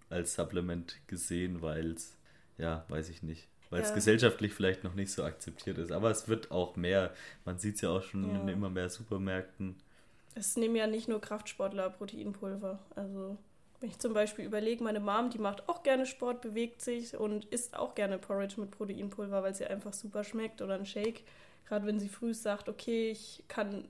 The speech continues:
Speaker 2: um die Uhrzeit, wenn ich aufstehe, noch nicht so viel essen“, aber ein Shake passt halt gut rein und versorgt dich auf jeden Fall schon mal.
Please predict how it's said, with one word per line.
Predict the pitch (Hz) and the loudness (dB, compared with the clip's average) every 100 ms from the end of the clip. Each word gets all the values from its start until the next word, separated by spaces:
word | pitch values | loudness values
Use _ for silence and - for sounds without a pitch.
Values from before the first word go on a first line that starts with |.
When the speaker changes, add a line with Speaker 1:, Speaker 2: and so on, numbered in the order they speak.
| - | -6
Speaker 2:
um | 226 | -4
die | 208 | -2
Uhrzeit, | 196 208 202 | -2 -2 -2
wenn | 202 | -2
ich | 214 - | -2 -4
aufstehe, | 220 - 208 | -4 -4 -4
noch | 202 | -2
nicht | 208 - | -2 -4
so | 214 | -6
viel | - 202 | -6 0
essen“, | 208 254 262 220 | 2 2 2 0
aber | 202 | 2
ein | 196 | 0
Shake | 196 214 220 - - - - - | -2 -2 -2 -4 -14 -20 -20 -14
passt | - 226 - | -8 -6 -2
halt | 214 | -4
gut | 214 214 208 | -2 -4 2
rein | 196 233 240 | 2 4 0
und | 226 | -2
versorgt | - 214 185 196 | -4 -4 -2 -4
dich | 226 196 | -8 -8
auf | 196 | -6
jeden | 196 202 | -4 -6
Fall | 196 196 | -6 -8
schon | 196 208 | -8 -6
mal. | 202 208 | -4 -6